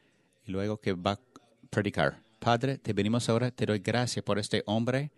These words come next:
su vida, el regalo, el don que le has dado, el llamado y su amor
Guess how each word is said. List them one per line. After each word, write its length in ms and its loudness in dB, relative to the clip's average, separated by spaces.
su 200 -6
vida, 400 -2
el 180 0
regalo, 640 -2
el 180 -4
don 280 2
que 160 -4
le 160 0
has 280 -6
dado, 380 2
el 160 -8
llamado 480 0
y 80 -4
su 200 -2
amor 380 -2